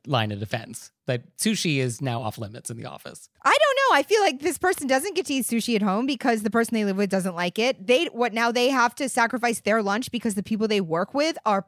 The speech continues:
Speaker 2: piles of garbage?
Speaker 1: <laughs>
Speaker 2: I think eat sushi every day. And when they say something, be like, "Oh, I'm not sharing my lunch." That's not how lunch works. You're being inappropriate.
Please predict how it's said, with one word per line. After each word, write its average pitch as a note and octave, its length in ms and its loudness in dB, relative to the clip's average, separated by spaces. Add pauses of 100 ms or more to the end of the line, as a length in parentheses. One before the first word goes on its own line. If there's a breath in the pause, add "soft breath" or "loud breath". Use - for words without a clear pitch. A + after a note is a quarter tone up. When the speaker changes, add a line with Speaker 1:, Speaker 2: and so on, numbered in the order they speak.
(120)
Speaker 2:
piles C#4 600 4
of G3+ 300 -2
garbage? A#3 600 2 (140)
Speaker 1:
<laughs> - 300 -4
Speaker 2:
I A#3 200 6
think B3+ 300 0 (140)
eat G4 160 4
sushi G#4 280 4
every F4+ 220 4
day. F#4 340 4
And C4 100 0
when C#4 100 -2
they C#4+ 120 2
say G4 160 -2
something, E4 260 -2
be C4+ 100 2
like, C4 260 2
"Oh, D#4+ 100 8
I'm F4 80 4
not F#4+ 160 4
sharing E4+ 220 0
my G#3+ 100 2
lunch." A#3+ 400 0 (260 soft breath)
That's D4 240 4
not E4+ 160 4
how D4+ 200 4
lunch F4+ 360 2
works. G3 420 0 (180 soft breath)
You're C4+ 120 0
being G4 300 6
inappropriate. D4 840 0